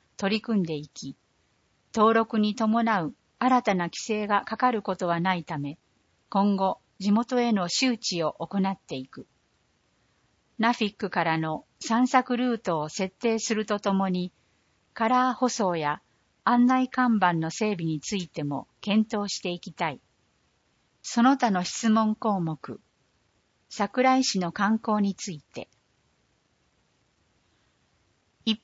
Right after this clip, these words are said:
般質問。二千五十年シーオーツー排出ゼロに向けて。吉田忠夫議員。問い。気候危機と呼ぶべき非常事態が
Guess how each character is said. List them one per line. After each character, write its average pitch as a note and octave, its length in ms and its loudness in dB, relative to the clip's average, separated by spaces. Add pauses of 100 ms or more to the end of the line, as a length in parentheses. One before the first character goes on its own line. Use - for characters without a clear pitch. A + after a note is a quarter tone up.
般 C4+ 220 4
質 - 340 -4
問。 D#3 340 -2 (1120)
二 G3+ 100 2
千 C4 320 4
五 G3 120 0
十 A3+ 220 0
年 E3 400 0 (240)
シ C4 320 0
ー C#4 40 -2
オ C4+ 120 -2
ー - 20 -10
ツ A3+ 420 -2
ー - 40 -20 (140)
排 A#3+ 220 0
出 A#3 360 -4
ゼ B3+ 120 2
ロ B3+ 120 2
に F#3 120 2
向 D#3 140 -2
け D#3+ 140 -8
て。 - 240 -12 (1300)
吉 G3 260 -4
田 A#3 160 0
忠 A3 380 2
夫 A3 80 -4
議 G3 160 -6
員。 D#3 400 -4 (1400)
問 E3 180 -6
い。 G3 100 -14 (1400)
気 G#3 160 -8
候 C#4+ 300 2
危 C4+ 160 -4
機 B3 120 -6
と F3+ 240 0
呼 F#3 120 -4
ぶ G#3 100 -4
べ G#3 140 -2
き D#3 320 -10
非 - 180 -6
常 A3+ 220 4
事 G3+ 140 -8
態 E3+ 260 -2
が D3 220 -6